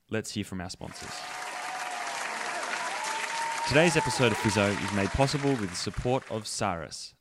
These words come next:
a manufacturer of bike accessories committed to making their products in Madison, Wisconsin, U S A. Makers of car racks, bike infrastructure, and cycle ops bike trainers,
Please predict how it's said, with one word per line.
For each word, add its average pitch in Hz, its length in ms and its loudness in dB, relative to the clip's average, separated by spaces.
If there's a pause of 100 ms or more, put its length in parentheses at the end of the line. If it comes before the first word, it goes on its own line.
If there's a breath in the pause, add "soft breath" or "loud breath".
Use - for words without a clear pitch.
a 101 40 -4
manufacturer 135 540 6
of 92 140 4
bike 110 240 2
accessories 110 580 -2
committed 107 400 0
to - 80 -4
making 98 340 -2
their 95 120 0
products 120 420 2
in 92 220 -8
Madison, 101 460 -2
Wisconsin, 90 680 -4
U 90 100 0
S 82 160 -4
A. 85 300 -4 (720 soft breath)
Makers 113 320 6
of 95 100 -2
car 120 280 8
racks, - 420 2 (140)
bike 101 260 0
infrastructure, 117 680 0
and 92 140 -8
cycle 113 380 -2
ops 98 240 -4
bike 104 300 -2
trainers, 87 460 -6